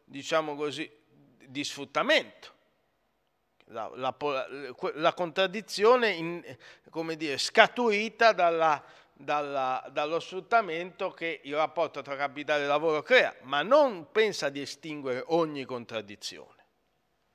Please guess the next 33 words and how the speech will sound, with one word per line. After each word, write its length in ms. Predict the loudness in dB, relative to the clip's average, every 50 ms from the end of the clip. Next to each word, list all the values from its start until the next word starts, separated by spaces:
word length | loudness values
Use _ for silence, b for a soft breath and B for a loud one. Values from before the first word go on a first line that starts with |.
| b b b b b b b b b
Questo 300 | -10 -10 -8 -2 0 0
afflato 440 | 0 0 4 6 6 6 6 4 0
messianico 800 | 0 -2 -4 -4 0 6 8 8 8 8 6 2 0 -2 -2 -2
che 120 | -2 -2 -4
lui 180 | -4 -4 -6
si 200 | -6 -8 -10 -8
porterebbe 1040 | -4 -2 -2 -2 -2 -2 -2 -2 -2 0 0 0 -2 -2 -4 -6 -4 -2 -2 -2 -4 B B B B B B B B B B _
come 340 | -10 -6 -6 -4 -2 -2 -2
un, 600 | -2 -4 -4 -6 -8 -8 -6 -6 -6 -6 -6 -10 -12 -20 _ _ _ _ _ _ _ _ _ _ _ _ _ _ -20 -20
un, 720 | -18 -16 -14 -14 -14 -12 -14 -16 -16 -16 -20 -20 -16 -12
in 140 | -12 -12 -10 -6
termini 440 | -4 -2 -2 -2 -4 -6 -8 -8
di 60 | -8 -8
un 100 | -6 -2
mancato 460 | -2 -2 -2 -2 -4 -4 -4 -4 -6
parricidio 720 | -4 -2 -2 -2 -4 -6 -8 -10 -10 -10 -8 -6 -4 -2
rispetto 440 | -2 -2 -4 -6 -4 -4 -2 0 2
all'ebraismo, 760 | 0 0 0 0 2 2 2 2 0 -2 -10 -12 -12 -12 -10 -10
sì, 360 | -8 -8 -6 -6 -8 -8 -12 _ _ _ _ _ _ _ _ _ _ _ _ _
è 160 | -8 -6 -6
riscontrabile 720 | -6 -6 -8 -10 -12 -12 -2 4 6 6 6 6 2 -2
in 100 | -2 -2
alcuni 340 | -2 -4 -4 -6 -8 -10 -12
scritti, 400 | -12 -12 -12 -12 -14 -14 -16 -18
soprattutto 540 | -16 -14 -14 -14 -14 -14 -14 -14 -14 -12 -12
negli 200 | -10 -10 -10 -12
scritti 320 | -12 -12 -14 -14 -14 -16 -16
politici. 580 | -14 -12 -12 -12 -12 -14 -16 -18 -18 -18 -16
Poi 180 | -14 -12 -12 -10
quando 260 | -8 -8 -8 -8 -10
di-, 200 | -10 -10 -12 -14 -12
sempre 400 | -12 -12 -12 -12 -10 -10 -12 -12
pi-, 160 | -12 -14 -20